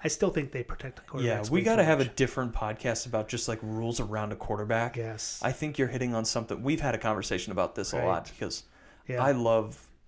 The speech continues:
Speaker 2: like, the idea of the rules of the pocket and, like, quarterbacks and the rules on the football field and how they've changed. So we're gonna have to, we'll have to bookmark that one
Speaker 1: Mm-hmm.
Speaker 2: 'cause that's a huge one to do.
Speaker 1: Right.
Speaker 2: But I agree. I think this is a good rule, and I actually think it's good for both the quarterback and the defense.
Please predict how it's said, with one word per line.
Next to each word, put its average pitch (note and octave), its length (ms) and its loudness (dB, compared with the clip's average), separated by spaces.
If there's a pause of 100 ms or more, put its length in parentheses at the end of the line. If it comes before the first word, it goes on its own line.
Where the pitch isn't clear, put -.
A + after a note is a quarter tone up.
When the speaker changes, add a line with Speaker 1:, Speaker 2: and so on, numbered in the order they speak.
(160)
Speaker 2:
like, A2+ 220 -6
the A2+ 100 -4
idea G#2+ 320 -4
of G#2 220 -10
the A#2+ 100 -2
rules A2 320 -2
of G#2+ 40 -2
the G2+ 100 -4
pocket G#2+ 520 -2
and, A2+ 140 -6
like, G2+ 160 -8
quarterbacks G#2 560 -4
and A2+ 80 -6
the G#2+ 60 -8
rules A2 320 -2
on G#2+ 60 -4
the G#2 60 -8
football G#2+ 360 -6
field G#2+ 300 -6
and G#2 100 -10
how G#2+ 120 -2
they've G2+ 200 -8
changed. A2 520 -4 (360)
So - 140 -10
we're A#2+ 80 0
gonna C#3+ 120 0
have D3+ 180 -2
to, A2 300 0
we'll A#2+ 240 -6
have C#3 200 -2
to G#2+ 140 -2
bookmark A#2 560 -2
that G#2+ 200 -4
one C3 120 -4
Speaker 1:
Mm-hmm. D3 180 -4 (300)
Speaker 2:
'cause A#2+ 140 -2
that's A#2+ 200 0
a G#2 60 -2
huge B2 420 -4
one G#2+ 220 -4
to A2 100 -8
do. G#2+ 300 -4 (160)
Speaker 1:
Right. D3+ 280 -8
Speaker 2:
But A#2 180 4
I D#3+ 100 4
agree. D3 380 2
I B2 100 0
think F3 180 4
this F3 160 6
is D#3+ 100 0
a D3+ 40 0
good C#3 200 2
rule, B2 440 2
and A#2 100 -4
I A#2 60 0
actually C#3+ 260 -2
think B2+ 160 -4
it's A#2+ 140 -4
good A2+ 180 0
for A2+ 140 -4
both A2 260 0
the A#2+ 80 -6
quarterback A2+ 600 0
and A2+ 180 -4
the G#2+ 60 -4
defense. G#2+ 560 -4